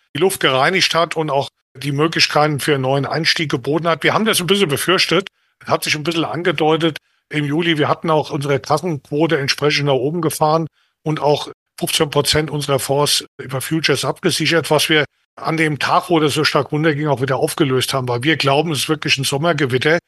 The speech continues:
Wir glauben auch, dass die wirtschaftliche Situation besser ist, als man denkt. Es ist sicher, eine Abschwächung hat stattgefunden, auch in den U S A. Aber wir sehen nicht, dass die Dinge zusammenbrechen. Auch diese weitere Indikator ist dieser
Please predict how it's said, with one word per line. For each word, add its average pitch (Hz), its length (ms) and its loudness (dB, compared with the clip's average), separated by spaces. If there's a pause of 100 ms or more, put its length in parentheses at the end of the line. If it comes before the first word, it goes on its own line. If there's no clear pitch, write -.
(260)
Wir 147 180 0
glauben 165 300 2
auch, 165 100 4
dass 156 320 0 (100)
die 143 200 -4
wirtschaftliche 165 560 0
Situation 147 800 0 (100)
besser 170 320 2
ist, 147 220 -2
als 135 280 -4
man 135 140 -4
denkt. 165 240 0
Es - 120 0
ist - 160 0
sicher, 175 320 2 (220)
eine 139 180 -2
Abschwächung 156 600 0
hat 143 180 -2
stattgefunden, 185 840 -2 (480)
auch 143 180 2
in 151 60 -2
den 135 80 -6
U 143 80 2
S 131 120 0
A. 156 300 2 (640)
Aber 151 360 0
wir 151 100 0
sehen 160 280 2
nicht, 170 260 0
dass 151 140 0
die 151 140 -4
Dinge 160 220 -4
zusammenbrechen. 131 800 -2
Auch 120 160 -4
diese 143 320 -2 (320)
weitere 175 380 2
Indikator 165 520 2
ist - 180 -2
dieser 147 340 0